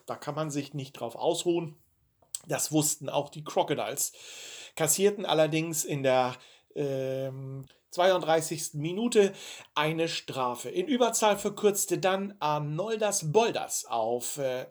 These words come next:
eins zu zwei aus Sicht der Indians. Kurz vor der Pausensirene stellte allerdings Thomas Zuraflev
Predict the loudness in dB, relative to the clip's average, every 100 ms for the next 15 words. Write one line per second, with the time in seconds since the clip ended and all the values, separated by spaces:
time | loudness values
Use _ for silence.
0 | -4 -4 -2 -4 -4 -4 -4 -4 -4 -10
1 | -20 -20 _ 0 2 0 -6 -10 -10 -10
2 | -8 -12 -12 -10 -10 -10 _ -2 0 0
3 | 0 0 0 0 2 2 0 -6 -4 -2
4 | -2 -4 0 0 0 -2 -2 -4 -6 -6
5 | -4 -2 -2 -4 0 2 2 -2 -14 -18